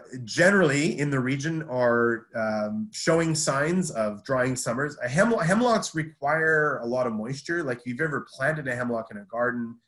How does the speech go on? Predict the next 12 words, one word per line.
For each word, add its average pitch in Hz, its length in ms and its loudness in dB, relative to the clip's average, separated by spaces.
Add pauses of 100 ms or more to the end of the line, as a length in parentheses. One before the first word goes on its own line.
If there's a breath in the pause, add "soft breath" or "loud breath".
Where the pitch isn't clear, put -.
they 131 60 -2
don't 196 320 2
do 196 160 2
as 180 100 6
well 151 180 4
planted 147 540 -2
as 123 180 0
they 120 100 -2
do 131 180 -4
in 127 60 -2
the 120 80 -8
forest. - 540 -16